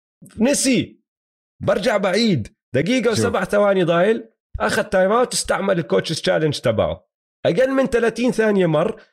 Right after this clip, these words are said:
Speaker 1: نسي إنه استعمل الكوتشز تشالنج، رجع طلب كمان تايم أوت اللي هو الأخير تبعه عشان يستعمل كمان كوتشز تشالنج، ما عندهم إياه،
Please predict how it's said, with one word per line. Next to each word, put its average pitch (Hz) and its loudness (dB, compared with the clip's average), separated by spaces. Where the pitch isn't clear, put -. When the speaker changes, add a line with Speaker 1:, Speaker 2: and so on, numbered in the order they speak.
Speaker 1:
نسي 220 0
إنه 196 0
استعمل 190 0
الكوتشز 185 -2
تشالنج، 170 0
رجع 208 0
طلب 226 0
كمان 254 2
تايم 214 2
أوت 156 0
اللي 151 2
هو 202 2
الأخير 240 0
تبعه 160 0
عشان 165 0
يستعمل 220 -2
كمان 214 0
كوتشز 196 -2
تشالنج، 180 0
ما 185 2
عندهم 170 2
إياه، 151 2